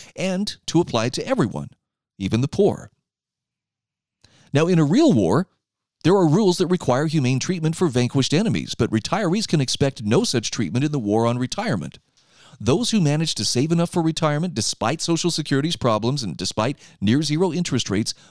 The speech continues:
will be punished in death because the Biden administration intends to raise the tax on dying by slashing the estate tax exemption in half. Retirees'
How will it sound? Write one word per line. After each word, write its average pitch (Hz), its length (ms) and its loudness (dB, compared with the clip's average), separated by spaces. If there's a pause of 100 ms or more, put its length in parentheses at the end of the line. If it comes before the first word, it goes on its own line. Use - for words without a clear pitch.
will 160 240 4
be 196 160 -4
punished 135 420 -2
in 135 320 -4
death 113 480 -2 (960)
because 113 220 0
the 117 100 0
Biden 165 260 0
administration 151 640 0
intends 143 380 0
to 127 100 0
raise 117 280 0
the 175 80 -2
tax 156 320 0
on 143 200 0
dying 131 440 0 (260)
by 131 100 2
slashing 180 560 -2
the 147 140 0
estate 180 420 -2
tax 139 300 -2
exemption 117 540 -2 (260)
in 139 140 2
half. 131 500 -4 (580)
Retirees' 190 640 0